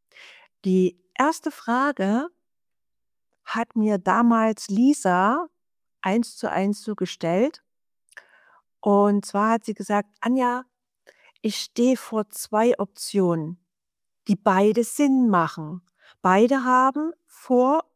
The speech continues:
und irgendwie auch Nachteile. Wie entscheide ich, wenn keine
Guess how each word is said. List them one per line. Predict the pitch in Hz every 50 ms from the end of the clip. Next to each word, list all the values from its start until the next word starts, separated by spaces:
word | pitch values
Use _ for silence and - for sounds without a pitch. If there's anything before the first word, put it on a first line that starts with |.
| _
und | _ 254 262 262 269 269 - _ _
irgendwie | 247 247 247 254 254 - - 233 233 -
auch | - 208 202 -
Nachteile. | 208 202 202 214 220 214 - _ - 202 180 - - - - - - - _ _ _ _ _ _ _ _ _ _ _ _
Wie | _ 254 285
entscheide | 277 262 - 226 226 208 214 214 214
ich, | 220 226 - - - _ _ _ _ _ _ _ _ _ _
wenn | - 190 190 185 - _ _
keine | - - - 226 220 226 240 247 240 233 233 233 233 240